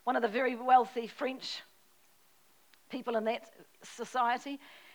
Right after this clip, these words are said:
wanted to go into business with Stefan, because at that time in the eighties,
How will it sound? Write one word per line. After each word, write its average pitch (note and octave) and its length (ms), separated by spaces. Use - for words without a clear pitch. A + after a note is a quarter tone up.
wanted A#3+ 240
to A#3+ 60
go B3 140
into A3 140
business C4 380
with G#3 100
Stefan, F3 380
because F3 200
at A3 140
that A3+ 160
time A3 280
in G3+ 60
the G3 100
eighties, G#3+ 300